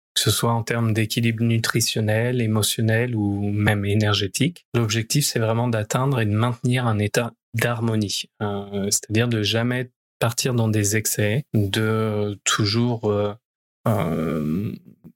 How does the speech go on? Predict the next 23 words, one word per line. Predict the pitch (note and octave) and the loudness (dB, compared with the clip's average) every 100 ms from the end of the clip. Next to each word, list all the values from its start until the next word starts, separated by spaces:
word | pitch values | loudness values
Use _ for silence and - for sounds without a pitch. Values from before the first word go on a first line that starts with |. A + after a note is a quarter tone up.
| - - - | -6 -2 0
doser | A2 B2 B2 A#2 B2+ | 2 2 2 0 0
justement, | A#2 B2 B2+ - C3 B2 A#2+ A#2 A#2 | 0 0 0 0 0 2 0 0 -2
euh, | G#2+ G2+ G2+ G2+ | -2 -4 -6 0
les | G#2+ G#2+ G#2+ G2 | 2 4 2 0
apports | A2 - A#2 A#2 A2 | 0 0 -2 0 -2
et | |
les | G2+ G2+ | -2 -2
recommandations | G2 G#2 A#2 A2+ G#2+ G#2 - B2 A2+ | 0 0 2 2 2 0 0 0 0
que | - A2 | 0 -2
l'on | G#2+ G2+ | -2 -2
peut | - | -2
faire. | A2 - A2+ F3 F3 _ _ - | -2 0 0 0 -4 _ _ 0
Euh, | A2 G#2 G2+ G2 G2 | 0 2 -2 -2 0
même | G#2 A2+ C3 C3+ | 2 2 2 0
une | A#2 A2 | 0 0
bonne | A#2+ A#2 | 0 0
chose | - C3 A#2 | 0 0 -2
peut | - | -4
devenir | G#2+ A2+ A2 G#2+ | -2 0 0 -2
toxique | - G#2+ - - A#2 | -2 -2 0 -2 -2
pour | - A2 | -2 0
l'organisme, | G#2 G#2+ G#2+ A2+ A#2 - G#2+ G#2+ C3 | 0 0 2 2 0 -2 -4 -4 -2
euh, | A2+ | -2